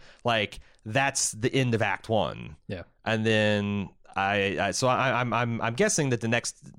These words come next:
Speaker 1: I, I bet that's, 'cause I could see going in and watching a movie like that right now, and
Speaker 2: Mm-hmm.
Speaker 1: you wouldn't have to have all these questions and stuff. It's, so
Speaker 2: It's
Speaker 1: that's
Speaker 2: true.
Speaker 1: what I think is happening.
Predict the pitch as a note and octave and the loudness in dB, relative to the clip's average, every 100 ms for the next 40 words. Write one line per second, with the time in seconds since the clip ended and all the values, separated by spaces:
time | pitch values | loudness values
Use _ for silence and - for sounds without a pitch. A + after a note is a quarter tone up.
0 | D2 - D#2 A#2+ G#2+ B2+ C3 - A#2+ - | -14 -10 -2 -2 0 0 0 2 0 -2
1 | - - - A#2+ C3 D3+ B2 - D3+ B2 | -8 -8 -4 0 0 0 -4 -2 -2 2
2 | A#2 A#2 A#2+ F#2+ G2+ G#2 G2+ F#2 A2 F#2 | 2 2 0 2 0 0 -2 -2 -2 0
3 | E2+ E2 E2+ D2+ F2+ D#2+ F#2+ F2 B1 - | -2 -2 -4 -2 -2 -2 -2 -4 -6 -6
4 | - F#2 G2 - G2+ G2 F2 F#2 F2 E2+ | -4 -2 -4 -4 -6 -6 -4 -4 -2 -2
5 | E2 - E2+ - F2 E2 E2 - D#2+ - | -4 -4 -4 -4 -10 -10 -10 -6 -6 -6
6 | E2 - - - - - - - - - | -12 -10 -12 -14 -20 -20 -20 -20 -4 0
7 | A2 G2 F#2 - - _ _ _ - D3+ | 2 2 0 -4 -20 _ _ _ -2 0
8 | C3+ A#2 F#2+ - A2+ F2+ D2+ D#2+ C#2+ D#2+ | 2 0 0 -2 -2 -2 -6 -4 -4 -8
9 | C2+ C2 C2+ | -8 -10 -12